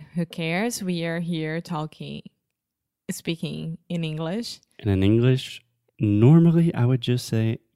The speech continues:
Speaker 2: Cabernet.
Speaker 1: Yeah, Cabernet.
Speaker 2: Yeah. So we recorded an
Speaker 1: But how
Speaker 2: epis-
Speaker 1: would you say Sauvignon?
Speaker 2: Sauvignon.
Speaker 1: Sauvignon.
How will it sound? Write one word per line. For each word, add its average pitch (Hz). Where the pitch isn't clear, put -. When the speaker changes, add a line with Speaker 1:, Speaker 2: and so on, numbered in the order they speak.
Speaker 2:
Cabernet. 101
Speaker 1:
Yeah, 165
Cabernet. 165
Speaker 2:
Yeah. 101
So 107
we 98
recorded 127
an 110
Speaker 1:
But 220
how 233
Speaker 2:
epis- 285
Speaker 1:
would 262
you 220
say 185
Sauvignon? 165
Speaker 2:
Sauvignon. 87
Speaker 1:
Sauvignon. 185